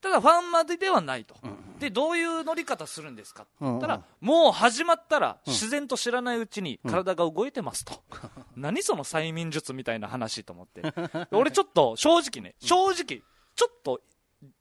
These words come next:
Speaker 1: 小馬鹿にしてたんですよ。
Speaker 2: うんうんうん。
Speaker 1: で、あるじゃないですか。「いや、
Speaker 2: うん。
Speaker 1: そんなことないだろ」みたいな。
Speaker 2: うんうんうん。ね。うん、そうだね。
Speaker 1: 行って、入場して、
Speaker 2: うん。
Speaker 1: ワクワクす-、やっぱワクワクするんですよね。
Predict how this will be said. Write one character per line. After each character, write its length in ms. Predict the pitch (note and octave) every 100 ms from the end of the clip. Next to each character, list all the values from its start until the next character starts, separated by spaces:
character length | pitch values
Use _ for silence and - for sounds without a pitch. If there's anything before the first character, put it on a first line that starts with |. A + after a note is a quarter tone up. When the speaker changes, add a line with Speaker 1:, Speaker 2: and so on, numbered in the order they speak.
| _ _
Speaker 1:
小 100 | -
馬 140 | B3 C4+
鹿 100 | C4
に 140 | B3
し 20 |
て 80 | -
た 140 | - E2
ん 20 |
で 60 |
す 60 | -
よ。 40 | C3
Speaker 2:
う 40 |
ん 40 | A#2
う 180 | A2+
ん 20 | G2
う 40 |
ん。 40 | G2
Speaker 1:
で、 100 | G3+
あ 80 | C#4+
る 100 | F4
じ 80 |
ゃ 40 | C4
な 80 | C3
い 20 |
で 20 |
す 80 | -
か。 80 | A#2
「い 80 |
や、 60 | D3
Speaker 2:
う 40 |
ん。 40 | A2
Speaker 1:
そ 120 | C#3
ん 80 | F#3
な 60 |
こ 80 | A3
と 80 | A2+
な 140 | G2+
い 60 | D#3
だ 60 | F2+
ろ」 140 | B2
み 60 | A2
た 100 | F2
い 80 |
な。 120 | D#2+ F2
Speaker 2:
う 20 |
ん 20 |
う 40 |
ん 0 |
う 0 | G#2
ん。 20 |
ね。 220 | A#2 G2+
う 60 | G#2+
ん、 180 | F#2+ E2+
そ 120 | A2
う 20 |
だ 100 | F2+
ね。 160 | D#3 D3
Speaker 1:
行 20 |
っ 120 | _
て、 260 | D3 G2+ F#2 _ _ _ _ _
入 220 | C#3+ D3
場 200 | A#2+ B2
し 140 | A2+ -
て、 160 | F2+ A#2
Speaker 2:
う 100 | A#2+
ん。 80 | - _ _
Speaker 1:
ワ 140 | C#3+ -
ク 160 | -
ワ 80 | E3
ク 100 | -
す-、 180 | - - -
や 120 | D#3+
っ 40 |
ぱ 100 | -
ワ 120 | A#2+ D#3+
ク 80 | G#3
ワ 60 | E3+
ク 40 |
す 80 | -
る 60 | A2+
ん 0 |
で 60 |
す 40 | -
よ 60 |
ね。 160 | G3+ C4